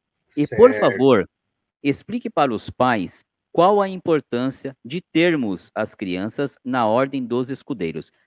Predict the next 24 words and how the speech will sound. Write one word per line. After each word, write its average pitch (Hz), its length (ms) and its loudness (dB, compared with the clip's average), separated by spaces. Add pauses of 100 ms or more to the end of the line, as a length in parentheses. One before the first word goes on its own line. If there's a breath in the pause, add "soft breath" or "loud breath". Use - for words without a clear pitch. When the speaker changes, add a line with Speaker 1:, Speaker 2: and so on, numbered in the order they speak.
(120)
Speaker 1:
Aproveitando, 170 640 0
William, 127 240 0
me 131 140 -2
permita, 131 440 -2
antes 123 240 -6
de 107 80 -10
você 107 320 -4
responder 101 580 -4
aí 92 220 -2
a, 85 320 -2
a, 85 540 -6
a - 20 -6
Beth, 110 460 -2 (340 soft breath)
deixa 160 280 -2
eu - 20 -18
fazer 139 480 -2
um, 127 400 -2
um, 110 800 -6
um 107 480 -8
comunicado 113 680 -4
aqui 123 400 -4 (420)
para 170 460 4
os, 147 600 0
os, 120 600 -12